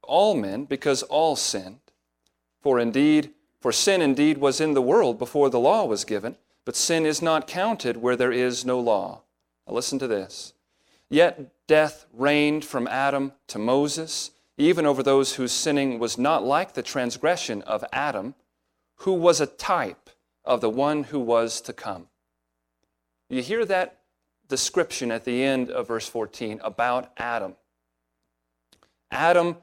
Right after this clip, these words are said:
who was a type of the one who was to come. And I had us read verses twelve and thirteen along with that,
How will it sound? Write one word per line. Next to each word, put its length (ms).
who 120
was 260
a 60
type 500
of 160
the 100
one 300
who 140
was 360
to 120
come. 420
And 100
I 60
had 200
us 180
read 360
verses 300
twelve 240
and 100
thirteen 360
along 300
with 260
that, 340